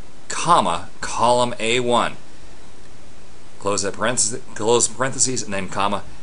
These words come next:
the numbers, comma, zero. What the heck is this doing? Let's talk about it. We'll break it down in, into the three pieces. The column of A one is just a very clever way to get the numbers one through six going across, because when I copy that across, it changes to the column of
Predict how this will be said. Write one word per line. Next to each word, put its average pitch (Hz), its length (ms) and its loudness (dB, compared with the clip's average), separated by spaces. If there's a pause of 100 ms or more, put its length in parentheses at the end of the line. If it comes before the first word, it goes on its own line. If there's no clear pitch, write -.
the 87 80 -4
numbers, 87 420 -2 (280)
comma, 78 260 -4
zero. 73 260 -4
What 82 300 -2
the 73 120 -4
heck 107 280 -4
is 80 160 -4
this 98 160 -2
doing? 95 240 -2
Let's 104 140 -2
talk 101 180 0
about 82 200 0
it. - 120 -4 (380)
We'll 127 100 0
break 131 180 6
it 113 60 -2
down 117 280 4
in, 104 200 0
into 95 280 -2
the 85 100 -2
three 131 240 -2
pieces. 135 400 0
The - 100 0
column 202 480 4
of 98 140 2
A 123 100 6
one 143 240 2 (320)
is 185 100 2
just - 160 4
a 165 60 0
very 160 220 4
clever 139 420 -2
way 117 180 4
to 113 60 0
get 117 160 0
the 120 80 -2
numbers 113 300 -2
one 120 360 0
through 113 260 -4
six - 300 4
going 98 280 -2
across, 98 520 0 (280)
because - 260 0
when 127 140 0
I 113 80 -2
copy 156 400 -2
that 104 160 0
across, 156 440 -2
it - 100 -6
changes 90 320 -4
to 95 120 -4
the 87 80 -6
column 92 400 -4
of 85 100 -4